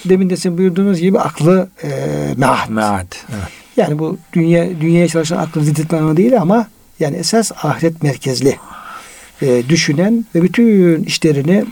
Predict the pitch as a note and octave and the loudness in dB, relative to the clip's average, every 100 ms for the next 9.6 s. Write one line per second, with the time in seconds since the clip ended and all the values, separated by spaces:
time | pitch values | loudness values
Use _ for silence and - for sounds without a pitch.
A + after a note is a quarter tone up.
0 | - - D#3 D3+ E3 D#3+ E3 E3+ E3 D#3 | -10 -4 0 0 0 -2 0 0 2 0
1 | D3 C3+ - D3 D3 B2+ B2 D3+ F3 E3 | 0 -2 -8 -8 -6 -6 -8 -6 -4 -2
2 | C#3+ C3+ C3+ C#3+ A3 B3 - - - - | 0 0 2 4 4 2 -4 -20 -20 -20
3 | - - G#3+ - - - E3 D#3 F#3+ F3+ | -8 -2 -2 -2 -16 -4 -2 0 0 0
4 | D3 D3+ - D3 C3 E3+ E3+ D#3+ D3 D3+ | 0 0 -2 -4 0 0 0 0 -2 -2
5 | C#3 C3+ B2+ - G#3 F#3+ - - - - | -4 -8 -10 -4 0 2 0 -2 -2 -4
6 | - _ - C#3 - C#3+ C#3 C3+ - - | -10 _ -14 -12 -6 -4 -4 -6 -4 -2
7 | - - - - - G#3+ - _ _ - | -2 -4 -4 -2 -2 -2 -10 _ _ -20
8 | - - - - - _ _ - B3+ B3+ | -20 -20 -20 -20 -20 _ _ 2 6 6
9 | A#3+ A3 G3+ F#3 G#3 | 6 4 0 2 0